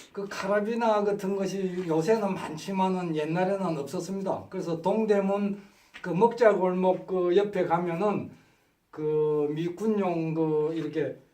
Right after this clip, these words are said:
쇠로 만드는 카라비나도 있고 그런 것을 좀 구해가지고, 어, 암벽 등반도 하고 그랬습니다. 그래서 외국에 갔다 온 그, 어, 선배가,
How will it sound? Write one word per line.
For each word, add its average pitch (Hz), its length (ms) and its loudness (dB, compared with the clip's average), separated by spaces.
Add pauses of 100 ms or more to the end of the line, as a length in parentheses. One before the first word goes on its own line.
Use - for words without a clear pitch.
쇠로 240 360 0
만드는 175 540 0
카라비나도 156 680 -4
있고 143 280 -4
그런 240 260 0
것을 196 300 4
좀 180 260 -2
구해가지고, 170 880 -2 (580)
어, 127 920 -6 (220)
암벽 151 380 -4
등반도 156 440 -4
하고 147 160 -4
그랬습니다. 147 560 -6
그래서 185 300 -4
외국에 170 520 2
갔다 170 280 -2
온 175 200 0
그, 165 380 -2 (480)
어, 123 280 -12
선배가, 180 760 -2